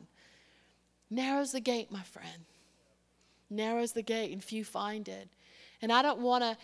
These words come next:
see, you know, people over the years have said, "Well, why don't y'all dance? Well, why don't you drink? Well, why don't you?" Why? I, as a Christian, I get to drink and smoke pot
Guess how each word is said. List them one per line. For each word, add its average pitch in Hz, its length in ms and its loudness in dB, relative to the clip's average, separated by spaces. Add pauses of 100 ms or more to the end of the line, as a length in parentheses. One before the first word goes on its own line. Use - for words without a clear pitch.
(240)
see, - 240 2
you 247 100 2
know, 240 100 4
people 254 300 2
over 226 260 4
the 220 100 0
years 214 300 2
have 202 140 -2
said, 226 180 2
"Well, 214 160 2
why 220 180 8
don't 262 240 -2
y'all 247 200 0
dance? 208 680 -4 (420)
Well, 214 140 4
why 226 180 8
don't 262 300 2
you 254 80 -2
drink? 214 580 -4 (360)
Well, 220 100 0
why 226 260 6
don't 247 440 0
you?" 202 240 -8 (640)
Why? 180 520 -4 (1500)
I, 330 440 6
as 311 140 -2
a 254 60 0
Christian, 233 600 -4
I 254 160 0
get 302 220 -4
to 233 100 -8
drink 226 460 -4 (160)
and - 80 -8
smoke 208 320 -4
pot 220 420 -4